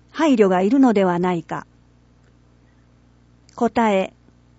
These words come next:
委員の経験や識見を生かし、教育行政へ反映するよう会議の活性化を図る。問い。長時間勤務により、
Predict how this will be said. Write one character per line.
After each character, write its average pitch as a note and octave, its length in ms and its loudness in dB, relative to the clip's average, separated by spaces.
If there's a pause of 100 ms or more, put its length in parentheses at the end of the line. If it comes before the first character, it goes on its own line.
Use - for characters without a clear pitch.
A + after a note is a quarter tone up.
(500)
委 C#4+ 80 -2
員 B3 360 4
の G3 160 -2
経 C4 280 0
験 A#3+ 300 0
や A3 260 -2
識 - 300 -6
見 B3 340 0
を A#3 80 2
生 A3+ 120 -4
か B3 140 -2
し、 F#3+ 240 -10 (440)
教 C#4+ 200 4
育 D4 260 0
行 C#4 180 2
政 F#3+ 420 0
へ F#3+ 40 -2
反 A#3 300 2
映 C4 160 2
す - 180 -6
る A#3+ 140 0
よ G#3+ 340 2
う - 20 -20 (280)
会 C4 220 0
議 G#3 140 0
の G3+ 160 0
活 A#3+ 220 -4
性 C4+ 240 0
化 A3+ 200 -2
を A3 80 2
図 A3+ 120 -4 (180)
る。 - 120 -14 (2000)
問 A#3+ 260 2
い。 - 60 -18 (1400)
長 D#4+ 260 2
時 D#4+ 140 -2
間 D#4 280 -2
勤 D4+ 200 2
務 G#3+ 180 4
に F#3+ 140 0
よ F#3 140 2
り、 F#3+ 220 -4